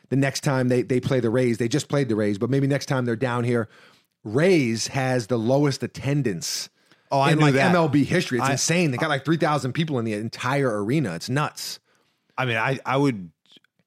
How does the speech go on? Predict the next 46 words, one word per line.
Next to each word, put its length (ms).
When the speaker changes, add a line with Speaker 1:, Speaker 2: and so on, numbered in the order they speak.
Speaker 2:
I 100
would 160
say 140
they 120
have 200
less 240
than 120
three 200
thousand 420
on 140
average. 500
Speaker 1:
Yeah. 340
Yeah, 160
it's 100
crazy. 340
Oh, 140
Speaker 2:
But 100
Speaker 1:
other 200
sports. 380
I 40
don't 60
know 80
why 100
I 40
just 160
talk-, 200
just 240
the 80
thought 180
about 220
this. 260
Uh, 380
M 160
M 120
A. 220
Speaker 2:
Oh, 260
wow. 500
Speaker 1:
Wow. 480
U 260
F 100
C. 300
Speaker 2:
Big 180
fight 260
this 120
past 260
weekend. 360